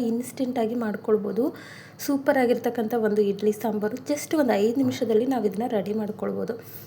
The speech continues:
ಇವಾಗ ನೋಡಿ, ಕುದಿದಾಗಿದೆ. ಮೀಡಿಯಂ ಅಥವಾ ಲೋ ಫ್ಲೇಮಲ್ಲಿ ಇಟ್ಕೊಂಡು ಕುದಿಸ್ಕೊಳ್ಳಿ. ಇನ್ನೂ ಟೇಸ್ಟ್ ಜಾಸ್ತಿನೇ ಬರುತ್ತೆ. ಈ ಮೇಲ್ಗಡೆಯಿಂದ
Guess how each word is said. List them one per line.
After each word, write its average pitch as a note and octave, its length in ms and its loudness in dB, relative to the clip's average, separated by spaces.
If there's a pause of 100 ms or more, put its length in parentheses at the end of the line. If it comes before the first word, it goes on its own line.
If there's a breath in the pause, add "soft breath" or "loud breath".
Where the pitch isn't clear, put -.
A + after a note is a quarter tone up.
(140 loud breath)
ಇವಾಗ B3 180 2
ನೋಡಿ, C4 200 4
ಕುದಿದಾಗಿದೆ. G#3+ 760 0
ಮೀಡಿಯಂ C4 460 2
ಅಥವಾ A#3+ 240 -2
ಲೋ A3 180 2
ಫ್ಲೇಮಲ್ಲಿ G#3+ 420 0
ಇಟ್ಕೊಂಡು G#3 400 -2
ಕುದಿಸ್ಕೊಳ್ಳಿ. A3 640 -2 (420 loud breath)
ಇನ್ನೂ C#4 220 6
ಟೇಸ್ಟ್ A#3+ 380 4
ಜಾಸ್ತಿನೇ A3 440 -2
ಬರುತ್ತೆ. G#3 380 0
ಈ D#4 40 2
ಮೇಲ್ಗಡೆಯಿಂದ B3+ 640 2